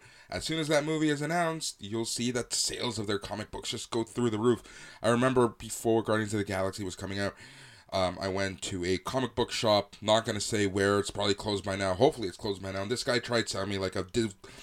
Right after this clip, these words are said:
destroyed copy of the first appearance of the Guardians of the Galaxy for, like, two hundred bucks. That markup was insane, but that just goes to show you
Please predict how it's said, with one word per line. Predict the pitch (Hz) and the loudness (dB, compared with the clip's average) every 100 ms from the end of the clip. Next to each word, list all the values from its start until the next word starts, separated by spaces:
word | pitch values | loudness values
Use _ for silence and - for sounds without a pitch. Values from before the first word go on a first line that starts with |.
| - | -4
destroyed | 135 - - 135 135 131 | 2 2 2 6 8 6
copy | - 113 120 - 110 | 4 2 2 2 -4
of | 98 | -4
the | |
first | - 127 - | 0 0 0
appearance | - 110 107 101 | -4 -8 -8 -6
of | 101 | -6
the | 98 | -4
Guardians | 95 95 90 | -4 -4 -6
of | |
the | 85 | -10
Galaxy | 82 85 85 - 92 87 | -4 -4 -4 -8 -10 -8
for, | 98 | -6
like, | 87 90 - - - - | -6 -6 -12 -20 -16 0
two | 147 127 | 2 4
hundred | 131 113 - | 2 -2 -4
bucks. | 92 92 - - - - - - - | -4 -4 -4 -6 -8 -18 -20 -20 -2
That | 131 156 | 4 4
markup | 135 139 135 131 | 6 4 4 -2
was | 113 104 | -2 -4
insane, | 101 - 131 131 | -4 -4 -2 -2
but | 104 104 | -4 0
that | 147 156 | 0 0
just | 165 156 - | -2 -2 0
goes | 156 - | 0 0
to | |
show | 131 - 165 | -2 0 0
you | 160 98 | 0 -2